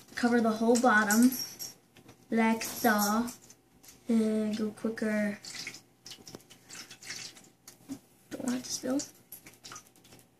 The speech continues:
And that's good. Ye-, a little bit more. Okay, there we go. So, you see there? This is all the milk. I used half of the thing. Okay, now,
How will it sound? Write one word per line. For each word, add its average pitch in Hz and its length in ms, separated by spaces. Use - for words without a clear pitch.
And 302 480
that's 254 460
good. 226 880
Ye-, 214 420
a 220 100
little 220 180
bit 185 200
more. - 160
Okay, 349 360
there 262 180
we 247 120
go. 214 140
So, - 240
you 240 80
see - 160
there? 277 320
This 233 160
is 240 100
all 240 140
the 254 60
milk. 311 220
I 233 100
used 254 300
half - 220
of 220 140
the 262 80
thing. 285 280
Okay, - 280
now, 247 440